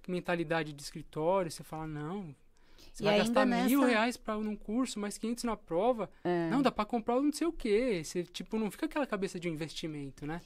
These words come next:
Speaker 2: Eu ia acabar de falar, eu ia falar isso, porque naquela época ainda não tinha essa facilidade que tem hoje, porque hoje tu consegue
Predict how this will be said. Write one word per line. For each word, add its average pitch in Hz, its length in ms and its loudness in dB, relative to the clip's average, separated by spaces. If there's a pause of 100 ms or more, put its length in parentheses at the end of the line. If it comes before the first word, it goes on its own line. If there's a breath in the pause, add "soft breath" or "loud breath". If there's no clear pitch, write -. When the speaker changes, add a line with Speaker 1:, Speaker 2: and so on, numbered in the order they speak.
(160)
Speaker 2:
Eu 208 140 -4
ia 226 320 4
acabar 214 340 0
de 226 60 -4
falar, 220 280 0
eu 208 40 2
ia 208 100 4
falar 247 300 4
isso, 247 300 2
porque 202 220 -2
naquela 208 360 0
época 208 260 0
ainda 214 180 0
não 240 160 0
tinha 240 220 -2
essa 269 160 0
facilidade 196 640 0
que 226 140 -4
tem 220 320 0
hoje, 156 280 2
porque 180 280 -4
hoje 180 180 0
tu - 80 -10
consegue 208 500 -6